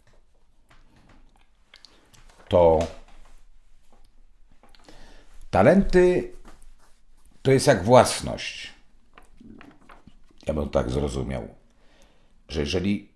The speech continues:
tu jest ktoś wybitny dlatego, w jakiejś kwestii, dlatego, że on przychodzi ze swego świata wybitnego, ze swojej przestrzeni wybitnej.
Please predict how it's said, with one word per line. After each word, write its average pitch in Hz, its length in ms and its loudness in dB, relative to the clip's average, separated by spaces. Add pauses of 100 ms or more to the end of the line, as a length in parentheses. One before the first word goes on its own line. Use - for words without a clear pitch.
(640)
tu 180 300 -2
jest 98 360 -4
ktoś 92 280 -4
wybitny 92 840 -4 (300)
dlatego, 87 840 -2 (880)
w - 40 -4
jakiejś 123 280 -2
kwestii, - 500 -4 (220)
dlatego, 80 600 -2 (1700)
że 98 120 2
on 104 60 2
przychodzi 104 640 0 (220)
ze 98 160 -2
swego 120 360 -4
świata 95 680 -4
wybitnego, 78 920 -6 (920)
ze 160 100 -8
swojej 107 300 -4
przestrzeni 82 800 -4
wybitnej. 67 640 -8